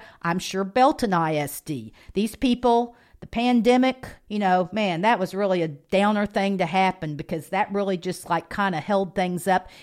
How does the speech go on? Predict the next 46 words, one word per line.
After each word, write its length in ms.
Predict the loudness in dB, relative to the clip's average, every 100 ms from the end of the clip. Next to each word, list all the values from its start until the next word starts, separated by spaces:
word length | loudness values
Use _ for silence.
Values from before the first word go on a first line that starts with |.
| -10
And 100 | -2
so 100 | 0
we 140 | 0
couldn't 340 | 0 0 0
go 220 | 4 4 6
out 320 | 6 4 0 -8
and 120 | -2
be 100 | 0
having 320 | 2 2 2
an 60 | 0
election 500 | 4 2 2 -6 -6
so 220 | -4 -4
that 140 | -4
we 100 | -4
could 160 | -4 -4
get 180 | -6 -2
more 160 | -4
taxpayer 600 | -2 -2 -4 -4 -6 -4 0
dollars 480 | 2 2 2 -4
during 260 | -6 -8 -6
them. 160 | -8 -10
So 160 | -10
don't 300 | -6 -6 -4
you 80 | -2
know 160 | 0 0
there's 260 | -2 -4
some 160 | -8 -12
pent 340 | -8 -4 0
up, 320 | 2 0 -4 -20 -20 _ _ _ _ _ -20 -20 -20
some 220 | -6 -6
pent 260 | -2 0 2
up 160 | 0 0
demand 640 | 0 2 2 0 -2 -4
for 80 | -4
more 540 | -2 0 0 0 -2 -2
new 600 | 0 2 2 2 -2 -6 _ _ _ _ _ _ _
taxpayer 640 | -2 -2 -2 -4 -2 0 0
dollars? 680 | 2 0 -2 -8 -18 -20 _ _ _ _ _ _ _ _ _ _ _ _ _ _ -20 -20 -20 -20 -2
What 140 | 2
I 80 | 6
also 300 | 6 4 2
would 160 | 2 2
encourage 520 | 2 2 2 2 0
you 160 | -2 -2
is 180 | -4 -8
to 140 | -16